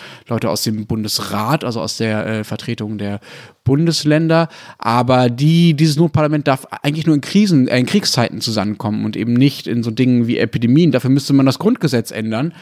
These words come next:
äh, damit das ginge. Und man müsste das Grundgesetz auch dafür ändern, wa-, für das, was, äh, der Bundestagspräsident Wolfgang Schäuble vorhat, nämlich, dass man schon mit einem Viertel der Bundestagsabgeordneten beschlussfähig wäre. Momentan liegt die Grenze dabei bei der Hälfte.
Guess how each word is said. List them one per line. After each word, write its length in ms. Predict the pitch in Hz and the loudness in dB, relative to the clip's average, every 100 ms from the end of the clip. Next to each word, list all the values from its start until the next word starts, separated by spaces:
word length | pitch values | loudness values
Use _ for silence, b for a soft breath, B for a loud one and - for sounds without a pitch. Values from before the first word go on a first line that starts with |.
| B B B | B B B
äh, 120 | 139 131 | -2 2
damit 240 | 135 151 | 2 2
das 180 | 151 - | 0 0
ginge. 420 | 220 175 117 - - | 0 2 0 -2 -4
Und 140 | 131 | 0
man 140 | 127 | 4
müsste 180 | 151 156 | 4 2
das 80 | 139 | 0
Grundgesetz 380 | 160 151 143 - | 0 0 -2 0
auch 100 | 147 | -2
dafür 280 | 165 156 117 | 0 0 0
ändern, 340 | 156 156 139 | 2 2 2
wa-, 100 | 143 | 0
für 160 | 131 131 | -2 -2
das, 240 | 143 - | -2 0
was, 240 | 135 - | -2 -2
äh, 140 | 135 131 | -2 0
der 140 | 127 | 0
Bundestagspräsident 800 | 127 135 131 139 - 131 123 123 | 0 -2 -2 -4 -2 -4 -2 -2
Wolfgang 260 | 123 - 117 | -2 -2 -4
Schäuble 360 | - 170 202 131 | 2 2 2 0
vorhat, 380 | 135 127 127 | 0 2 2
nämlich, 500 | 127 127 127 127 - | 0 2 2 0 -2
dass 180 | - 123 | -8 -2
man 120 | 127 | -2
schon 120 | - 131 | 0 -2
mit 80 | |
einem 180 | 82 123 | 0 -2
Viertel 560 | - - 208 208 131 123 | 0 2 2 2 0 2
der 520 | 120 117 117 117 - - - | 4 4 4 2 0 -8 -4
Bundestagsabgeordneten 1080 | 127 143 - 123 117 - 120 120 120 120 | 0 0 0 -2 -4 0 0 0 -2 -4
beschlussfähig 640 | 117 - 165 - 110 101 107 | -4 -2 -2 0 -2 0 0
wäre. 200 | 107 107 | -2 0
Momentan 540 | 110 110 113 117 113 | -2 -2 0 0 -2
liegt 320 | - 117 117 120 | -4 -2 -4 -4
die 60 | |
Grenze 280 | 117 117 104 | -4 -2 -2
dabei 420 | 107 104 110 110 - _ | -2 0 0 -2 -8 _
bei 140 | 110 | -2
der 100 | 107 | 0
Hälfte. 460 | 101 120 - 107 | 2 0 0 -4